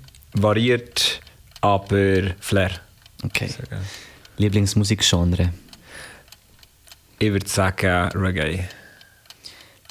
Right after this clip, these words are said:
Speaker 2: Lieblingsmusikgenre zum Trainieren?
Speaker 1: Ähm, ich würd sagen, in letzte Dancehall.
Speaker 2: Okay, <laughs> geil. Fein, grob oder energetisch?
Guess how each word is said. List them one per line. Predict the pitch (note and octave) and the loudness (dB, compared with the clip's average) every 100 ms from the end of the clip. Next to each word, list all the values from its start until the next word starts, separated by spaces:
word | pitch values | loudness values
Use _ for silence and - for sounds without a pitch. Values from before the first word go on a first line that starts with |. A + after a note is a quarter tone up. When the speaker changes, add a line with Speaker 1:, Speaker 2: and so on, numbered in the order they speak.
| - | -4
Speaker 2:
Lieblingsmusikgenre | G2 G2 - G#2+ G2+ G2 G2 F#2+ F#2+ | 0 0 2 0 0 0 2 2 2
zum | - F#2 | 0 0
Trainieren? | - F2+ F#2+ A#2 C3 - - _ _ - - - - - - _ _ - | 2 2 2 2 -2 -8 -20 _ _ -12 -8 -6 -8 -12 -18 _ _ -6
Speaker 1:
Ähm, | A2 A2 G#2+ G#2+ G#2 G#2 G2+ G2+ - - - - _ _ - - - - _ _ - _ _ - | 0 2 4 2 0 0 0 -2 -6 -20 -20 -20 _ _ -18 -12 -12 -12 _ _ -20 _ _ -2
ich | A2+ | 0
würd | G#2+ - | 0 0
sagen, | G#2+ G#2 G#2 G#2+ G#2 G#2 G2+ - - _ _ - _ - | 0 0 0 2 2 0 -2 -10 -20 _ _ -20 _ -4
in | A2 | 0
letzte | A2 A#2 - G#2+ | 2 2 2 0
Dancehall. | F#2+ G2 G#2+ - G2+ G2 - - - - | 0 0 0 0 -2 -2 -8 -20 -10 -4
Speaker 2:
Okay, | B2 C#3 A2 C3 A#2+ | 0 2 2 0 -4
<laughs> | |
geil. | G2 F#2 G2 - G2+ - - - - - | -2 -2 -2 -6 -8 -8 -12 -20 -20 -18
Fein, | - - A#2+ C#3 D#3 D3+ | -8 -2 0 2 0 -2
grob | A2+ A2 A2+ - - | 0 0 -2 -6 -4
oder | G2 - | -4 0
energetisch? | G2 F#2+ G2+ G2 - - - | 0 0 -2 -4 -6 -14 -12